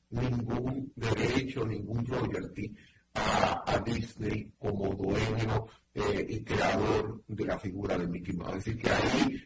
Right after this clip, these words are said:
vamos a ver muchos Mickey Mouse de todo a partir de este momento. Hay que ver cómo esto impacta el bolsillo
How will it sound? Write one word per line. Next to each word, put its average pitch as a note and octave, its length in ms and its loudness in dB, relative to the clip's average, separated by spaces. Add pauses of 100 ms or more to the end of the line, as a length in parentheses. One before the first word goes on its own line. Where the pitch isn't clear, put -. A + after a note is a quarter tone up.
(160)
vamos - 280 6
a - 180 6
ver F3+ 300 2
muchos A3 240 0
Mickey F#3+ 280 -2
Mouse G3 400 0
de G3+ 120 -2
todo D#3+ 540 -2 (260)
a A#2 180 -2
partir B2 380 -2
de B2+ 80 -4
este A#2 180 -2
momento. - 480 -6 (400)
Hay - 160 2
que - 120 2
ver A#3+ 200 6
cómo A3 220 2
esto A#3 200 0
impacta - 840 0
el C#3 160 0
bolsillo C3+ 680 -2